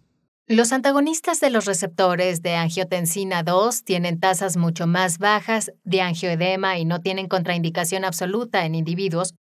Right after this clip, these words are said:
que no pueden tolerar los inhibidores de la A C E.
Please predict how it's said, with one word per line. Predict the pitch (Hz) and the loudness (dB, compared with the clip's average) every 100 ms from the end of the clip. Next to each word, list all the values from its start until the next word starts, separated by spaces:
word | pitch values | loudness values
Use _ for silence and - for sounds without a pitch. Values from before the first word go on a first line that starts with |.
| _ | _
que | - | -2
no | 170 180 | 0 2
pueden | 196 190 | 0 0
tolerar | 180 180 175 196 202 | 0 -2 2 2 2
los | 190 185 | 0 -2
inhibidores | 175 165 160 196 202 202 | -2 -2 0 0 0 -2
de | 190 175 | -2 -2
la | 170 - | -2 0
A | 185 175 | 2 2
C | 180 160 | 0 -2
E. | 151 151 | -4 -8